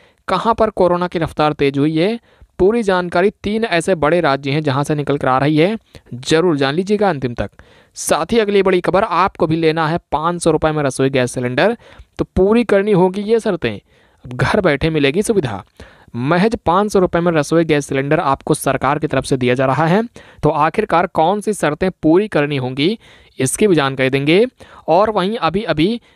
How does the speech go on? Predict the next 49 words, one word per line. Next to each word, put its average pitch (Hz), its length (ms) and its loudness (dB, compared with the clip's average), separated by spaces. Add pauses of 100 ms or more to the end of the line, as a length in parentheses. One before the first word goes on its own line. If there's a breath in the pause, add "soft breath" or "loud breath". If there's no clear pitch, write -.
(160 soft breath)
देश 190 300 2
के 214 120 0 (100)
इस 196 160 0
बड़े 151 360 0
राज्य 156 320 0
में 175 120 2
हुआ 156 400 0 (320 soft breath)
भयंकर 156 580 2
घटना 147 460 -2 (300 soft breath)
सुनते 185 520 0
ही 190 120 4
चौंक 185 380 0
जाएंगे 156 340 0
आप। 101 160 -2 (420 soft breath)
भाइयों 175 300 2
और 190 40 0
बहनों, 180 260 0
इस 170 120 -4
समय 160 220 -2
की 156 120 -2
बड़ी 131 200 0
खबर 143 200 0
आ 151 80 2
रही 160 160 2
है। 214 260 2 (380 loud breath)
बता 156 220 2
दी 196 120 0
जाए 170 160 4
कि 190 100 -2
एक 160 80 -2
बड़ा 151 220 2
हादसा 147 360 -2
देखने 143 280 0
को 139 100 -4
मिला 139 180 2
है, 165 260 2 (320 soft breath)
देशवासियों 170 600 2
के 165 100 -2
लिए 170 100 4
बड़ी 151 240 2
खबर 139 220 -2
आई 123 140 -4
है। 165 260 2 (360 soft breath)
अभी 160 180 2
आपको 165 340 0
इस 156 140 0
वीडियो 135 400 2
में 160 100 0
बताएंगे 139 400 -2